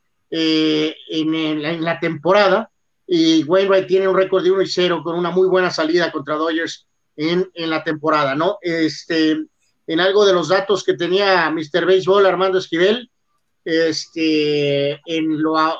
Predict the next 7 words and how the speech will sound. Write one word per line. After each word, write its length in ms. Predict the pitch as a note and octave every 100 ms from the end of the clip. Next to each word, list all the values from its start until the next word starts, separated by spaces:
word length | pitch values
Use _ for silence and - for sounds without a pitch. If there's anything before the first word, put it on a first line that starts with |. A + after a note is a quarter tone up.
| C#3+
que 140 | F3+ F#3
es 160 | F#3
el 160 | F#3 C#3+
tema 320 | G3 F#3+ F3+
de, 360 | E3 D#3 D3 C#3 B2+ - _ - - _ _
de 240 | - D3+ D#3+
bateo, 720 | D#3+ D3+ G#3 A#3+ G3 G#3